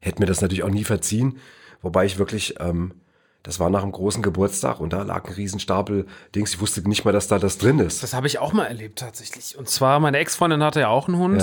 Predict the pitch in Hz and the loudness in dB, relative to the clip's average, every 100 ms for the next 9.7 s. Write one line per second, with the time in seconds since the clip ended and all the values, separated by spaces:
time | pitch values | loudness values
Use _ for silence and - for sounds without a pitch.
0 | 185 - 135 131 127 127 131 113 120 120 | 2 0 2 4 4 4 2 -2 -2 -2
1 | 107 123 139 143 - 120 113 - 131 127 | -2 0 0 0 -2 -4 -4 -4 -4 -4
2 | 123 120 113 110 - 110 123 143 143 123 | -4 -4 -4 -6 -2 0 2 0 0 -4
3 | 113 110 113 104 98 - 120 117 139 160 | -6 -4 -2 -4 -6 -2 2 4 4 2
4 | 160 - _ _ _ _ - 123 120 139 | -2 -16 _ _ _ _ -2 0 2 2
5 | 120 117 113 110 113 - 120 - 156 117 | 2 2 2 2 0 0 -4 0 0 0
6 | 117 117 110 139 147 160 156 147 156 160 | 2 2 2 2 4 4 2 2 2 2
7 | 170 170 - _ _ _ _ _ _ - | 0 0 -8 _ _ _ _ _ _ -2
8 | 127 120 117 117 123 117 120 120 123 107 | 0 0 0 0 0 2 0 0 -2 0
9 | 110 127 165 170 127 117 - | 2 2 2 0 0 -2 -6